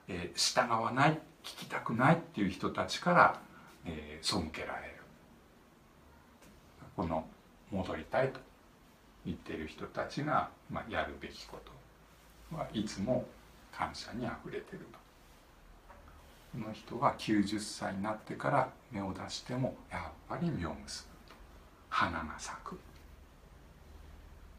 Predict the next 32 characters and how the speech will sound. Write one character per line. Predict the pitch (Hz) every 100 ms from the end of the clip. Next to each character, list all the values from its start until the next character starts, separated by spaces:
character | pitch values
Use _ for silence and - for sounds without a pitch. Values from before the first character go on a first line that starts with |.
| - - - - - -
と | 123
い |
う | 127
の | 101
が | 85
こ | - -
の | - - - - - -
天 | 120 101 95 90 90
国 | - 98 92
人 | - 82 82 95
に、 | 139 123 - - -
ま | 78
あ、 | 76 -
戻 | - - 78
り | 73
た | 71 82
い | 71 -
と、 | - - - - - - - - - - - -
え | 87 82
ー、 | 85
な | 87
り | 95 98
た | 139
い | 147
っ |
て | 143
言 | 101
っ |
た | - 82
時 | 87 82
に | 76
は、 | 73